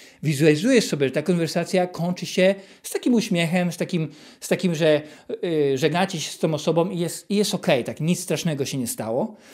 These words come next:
I później wizualizujesz sobie, że na bazie tych informacji otwierasz swojego komputera, swój komputer, otwierasz maila, wpisujesz mail tej osoby, do której masz napisać pewne rzeczy.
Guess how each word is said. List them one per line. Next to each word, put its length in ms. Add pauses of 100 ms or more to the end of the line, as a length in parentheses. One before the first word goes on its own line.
(120)
I 60
później 280
wizualizujesz 680
sobie, 240
że 100
na 120
bazie 240
tych 120
informacji 640
otwierasz 480
swojego 400
komputera, 680
swój 240
komputer, 640 (320)
otwierasz 480
maila, 580 (240)
wpisujesz 520
mail 220
tej 180
osoby, 340
do 100
której 280
masz 140
napisać 500
pewne 280
rzeczy. 720